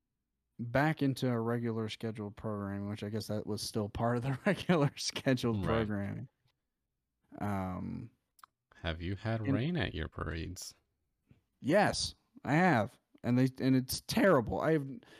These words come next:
Speaker 1: you put on here, you put on here, "Rain can make the best or the worst parade." I have zero experience where it can be the best parade.
Speaker 2: Okay, th-, well, I am Owen, and you are a, um,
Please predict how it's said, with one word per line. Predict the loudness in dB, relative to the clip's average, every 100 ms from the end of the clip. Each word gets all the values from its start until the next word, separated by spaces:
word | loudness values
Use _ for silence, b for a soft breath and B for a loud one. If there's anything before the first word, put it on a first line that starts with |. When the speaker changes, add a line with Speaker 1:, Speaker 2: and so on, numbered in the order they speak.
| B
Speaker 1:
you | 2 2 4
put | 4 6
on | 6 6
here, | 4 4
you | 2
put | 4 4
on | 4 4
here, | 4 4
"Rain | 4 4 4
can | 2
make | 2 0
the | 0
best | 2 2 2
or | -2
the | -2
worst | 0 0 -2 -4
parade." | -2 0 2
I | 2 2
have | 0 -2
zero | -6 -6 0 2 4 6 6 6 2
experience | -2 -2 2 4 4 2 0
where | 0 0
it |
can | -2
be | -4 -2
the | -4
best | 0 0 0 -4 -10
parade. | -6 -6 -6 -12 -16 _ -6
Speaker 2:
Okay, | -2 2 2 2
th-, | -2 -4
well, | -2 0
I | 0 2
am | 2 2
Owen, | 2 0 0 0 0
and | 0
you | 0 0
are | 0 0
a, | 0 0
um, | -2 -4 -6 -8